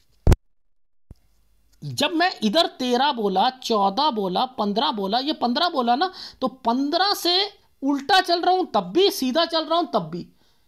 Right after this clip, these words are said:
ये आइसलैंड आ गया ना, उधर भी आइसलैंड आया हुआ है, ये वाला भी और ये वाला भी आया हुआ है। तो ये पन्द्रह से लेकर अब इसके ऊपर ये वाला साइन आ गया, यानी सोलह साल। और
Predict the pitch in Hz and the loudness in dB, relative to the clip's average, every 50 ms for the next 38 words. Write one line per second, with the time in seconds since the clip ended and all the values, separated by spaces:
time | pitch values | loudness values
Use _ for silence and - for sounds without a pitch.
0 | _ _ _ - - 180 277 311 254 262 269 247 294 320 320 311 311 311 302 349 | _ _ _ -14 -8 -4 0 0 2 0 0 0 0 0 2 2 0 0 0 -2
1 | 359 370 381 359 - _ _ _ _ - - 226 226 208 302 330 339 403 415 440 | -2 -2 -4 -8 -10 _ _ _ _ -4 -2 0 2 2 2 2 4 4 4 4
2 | 359 349 349 320 285 339 349 349 349 330 330 330 339 339 339 359 339 269 302 349 | 6 4 4 2 2 2 2 4 4 4 4 4 4 4 4 4 4 4 4 2
3 | 349 302 190 139 165 233 277 302 302 320 320 339 330 359 370 453 - 240 214 180 | 2 2 -2 -2 -2 0 0 2 2 2 2 0 2 2 0 0 2 0 0 0
4 | 147 165 - 117 - 269 277 269 247 285 285 269 262 269 277 269 269 269 269 269 | -2 -4 -4 -4 -4 -4 -6 -6 -6 -4 -4 -4 -4 -4 -4 -6 -6 -6 -8 -8
5 | - - 311 - - 302 294 220 160 127 160 262 311 302 - - - 214 220 240 | -8 -12 -12 -8 -6 -4 -4 -2 -4 -2 0 -2 -2 -2 -4 -4 -2 -2 0 0
6 | 233 269 294 330 339 330 - 277 233 208 196 190 185 - 294 339 349 - - - | 0 2 2 0 0 0 0 -2 0 0 0 -4 -2 -2 -2 -2 -2 -6 -18 -10
7 | - - 277 233 - - - 247 - - - - 381 392 359 330 - - 370 294 | -4 -4 -4 -4 -6 -6 -6 -4 -4 -4 -4 -2 0 2 2 0 2 0 -2 -2
8 | 190 156 175 190 196 220 240 269 254 269 285 302 294 302 285 285 269 311 - - | 0 0 0 0 0 2 0 0 -2 -2 -4 -4 -2 -2 -2 -2 0 -2 -2 -2
9 | - - - - 269 311 311 269 240 214 208 - - - - 277 277 277 285 302 | -4 -12 -10 -6 -2 -2 -2 0 -2 -2 -4 -4 -8 -8 -6 -6 -4 -4 -2 -4
10 | 285 - - 320 339 330 - _ _ _ _ _ _ _ _ _ _ _ _ _ | -4 -4 -6 -8 -8 -8 -12 _ _ _ _ _ _ _ _ _ _ _ _ _
11 | _ _ _ _ _ _ - - - - - 330 349 339 - _ | _ _ _ _ _ _ -16 -12 -8 -2 0 0 0 0 -4 _